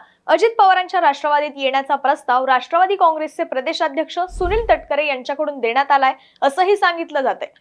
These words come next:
पण या सगळ्या घडामोडी सुरू असताना शरद पवार स्वतः काय भूमिका घेणार, शरद पवारांच्या राष्ट्रवादीला नवं नेतृत्व मिळणार का, पाहूयात या व्हिडिओच्या माध्यमातून. नमस्कार, मी शीतल मोरे, तुम्ही पाहताय टीओडी मराठी.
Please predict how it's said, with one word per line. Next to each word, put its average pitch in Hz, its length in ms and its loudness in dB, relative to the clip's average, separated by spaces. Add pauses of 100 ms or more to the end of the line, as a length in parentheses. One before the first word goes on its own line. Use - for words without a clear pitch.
(300)
पण 359 100 2
या 392 180 2
सगळ्या 330 340 2
घडामोडी 320 440 0
सुरू 311 240 -4
असताना 262 360 0
शरद 302 300 0
पवार 269 320 4
स्वतः 330 480 0
काय 392 200 2
भूमिका 320 380 0
घेणार, 277 320 0 (340)
शरद 415 280 2
पवारांच्या 381 480 4
राष्ट्रवादीला 294 600 0
नवं 285 340 0
नेतृत्व 349 440 -2
मिळणार 311 340 -2
का, 302 180 2 (280)
पाहूयात 381 400 4
या 427 80 0
व्हिडिओच्या 294 400 0
माध्यमातून. 214 540 -4 (360)
नमस्कार, 381 460 2
मी 440 100 -4
शीतल 370 300 0
मोरे, 330 240 0
तुम्ही 349 260 -6
पाहताय 269 400 0
टीओडी 247 320 2
मराठी. 208 440 -2